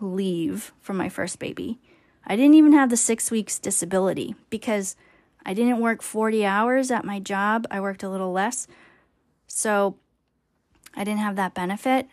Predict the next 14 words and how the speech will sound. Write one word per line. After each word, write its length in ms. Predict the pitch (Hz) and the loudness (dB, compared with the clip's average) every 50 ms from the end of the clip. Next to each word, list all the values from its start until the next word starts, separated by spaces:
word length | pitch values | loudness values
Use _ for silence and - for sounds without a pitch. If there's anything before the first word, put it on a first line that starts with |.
| _ _ | _ _
And 160 | - 214 202 | -6 -4 -2
then 120 | 214 214 214 | 0 -2 -2
for 140 | - 240 226 | -2 0 -2
my 140 | 214 196 | 0 -2
second, 840 | 190 - - - - - 311 320 320 - 254 233 233 233 233 226 - _ _ _ _ _ _ - | -2 -2 -4 -4 -2 0 -2 -2 0 -2 -2 0 2 0 0 -2 -4 _ _ _ _ _ _ -4
I 100 | 214 214 | -2 0
had 200 | 214 226 214 202 | 2 2 0 0
the 80 | 214 | 0
six 360 | 208 - - 254 247 - - | -4 -4 -4 -4 -6 -6 -6
weeks 300 | - 240 240 - - - | -6 -6 -6 -6 -8 -8
of 120 | 233 208 202 | -6 -8 -6
disability 760 | - 220 - - 202 185 208 214 226 240 233 269 277 277 - _ _ _ _ _ _ _ _ _ _ _ | -8 -8 -8 -8 -6 -4 -2 -2 -2 0 0 0 -2 -2 -4 _ _ _ _ _ _ _ _ _ _ _
and 200 | - 202 208 208 | -6 -4 -2 0
then 640 | 202 196 190 190 185 185 185 180 160 147 - - - | 0 0 2 0 0 0 -2 -2 -4 -4 -6 -10 -16